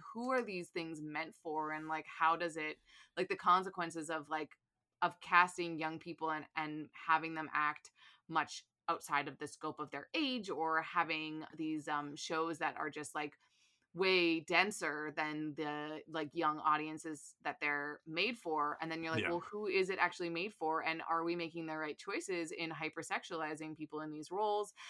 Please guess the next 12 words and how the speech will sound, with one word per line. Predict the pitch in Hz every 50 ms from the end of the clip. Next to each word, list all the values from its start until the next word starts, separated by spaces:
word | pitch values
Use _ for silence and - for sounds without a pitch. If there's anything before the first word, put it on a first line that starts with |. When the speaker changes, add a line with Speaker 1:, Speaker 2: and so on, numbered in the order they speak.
| - - - _ -
Speaker 1:
And | 208 208 202
then | 202 202 196 - - _ -
the, | 180 160 196 185 - - 185
the | 170 196 208 - -
overall | 220 226 233 220 214 202 185 180
consequence | - - - 508 523 - - - - 170 156 170
of | 151 151
that, | 151 139 - 151
right? | 160 170 226 -
Like, | 220 202 - -
you're | 214 240 254
saying | - - 226 202 196 190 185 185 180 160